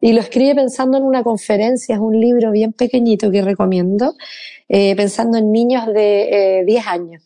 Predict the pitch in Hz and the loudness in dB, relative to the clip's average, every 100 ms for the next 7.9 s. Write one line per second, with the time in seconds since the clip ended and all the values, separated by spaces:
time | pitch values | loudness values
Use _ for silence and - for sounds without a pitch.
0 | - - - - - 220 269 285 294 285 | -20 -20 -20 -8 0 2 4 2 2 0
1 | - - 302 311 - 247 247 254 254 _ | -2 0 0 0 -2 0 2 2 -2 _
2 | _ - 214 220 208 208 202 226 226 220 | _ -4 -2 0 0 0 0 -2 -2 -4
3 | 208 240 254 247 247 254 233 233 220 233 | -4 -2 -2 -2 -6 -6 -4 -2 -4 -4
4 | 262 277 262 254 233 220 208 - 214 196 | -4 -2 -2 -2 -2 -2 -4 -6 -4 -2
5 | 196 - - - - _ 220 220 233 269 | -4 -10 -20 -20 -20 _ -2 0 2 0
6 | 262 254 269 240 226 - _ _ _ _ | 0 -2 -2 -2 -2 -6 _ _ _ _
7 | _ - 208 202 196 196 190 190 | _ -2 2 2 0 -2 -6 -8